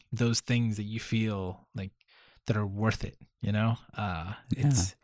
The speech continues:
Speaker 1: it, sometimes the most, <laughs> sometimes the best work we can do, uh, as helpers is to help people find those things to, that allow them to feel and allow them to, like,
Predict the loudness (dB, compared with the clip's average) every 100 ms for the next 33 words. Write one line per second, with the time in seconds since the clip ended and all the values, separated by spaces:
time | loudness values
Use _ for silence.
0 | -20 -10 -10 -10 _ -20 -20 -20 -16 -18
1 | _ -20 _ _ _ _ 2 6 8 10
2 | 10 10 8 8 6 0 0 0 8 8
3 | 10 8 4 6 6 6 6 6 6 6
4 | 4 4 4 2 4 2 2 2 0 -6
5 | -10 -4 2 4 6 4 6 6 8 6
6 | 6 4 2 2 4 4 4 6 4 4
7 | -2 2 2 4 4 4 2 2 2 0
8 | -2 -6 -12 -20 -20 -14 0 4 4 4
9 | 2 0 -2 -4 -6 _ _ _ _ _
10 | _ _ _ 2 4 6 6 6 6 4
11 | 2 2 2 4 2 0 0 0 0 0
12 | 0 -2 -2 -4 -6 -4 -4